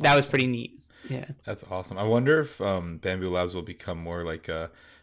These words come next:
Speaker 2: so they have an app that is pretty good so far, but I wonder if they're gonna become more like a cad modeling software where, like, you could choose the filament, and because they already have all their mechanical properties, like, based off your design, it'll, like,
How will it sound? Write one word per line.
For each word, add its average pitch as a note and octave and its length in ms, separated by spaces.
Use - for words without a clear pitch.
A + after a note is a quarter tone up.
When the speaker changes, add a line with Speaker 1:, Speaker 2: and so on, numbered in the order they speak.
Speaker 2:
so - 140
they G2+ 80
have G#2+ 100
an F#2 100
app F2+ 280
that E2+ 320
is - 180
pretty D#3 260
good F2+ 180
so F2 160
far, E2+ 300
but E2+ 240
I - 20
wonder G#2 200
if G#2+ 60
they're G#2 100
gonna F#2 160
become F#2 320
more F2+ 100
like E2+ 160
a F2 60
cad E2+ 320
modeling E2+ 440
software E2+ 440
where, E2 240
like, E2 260
you F2+ 140
could F#2 140
choose F#2 840
the F2+ 80
filament, F2 580
and E2+ 100
because - 240
they F2+ 80
already F2 180
have F2 220
all E2+ 100
their E2+ 80
mechanical E2+ 460
properties, E2+ 680
like, E2+ 160
based F2+ 300
off F2 180
your F2+ 80
design, E2+ 500
it'll, E2+ 200
like, E2+ 240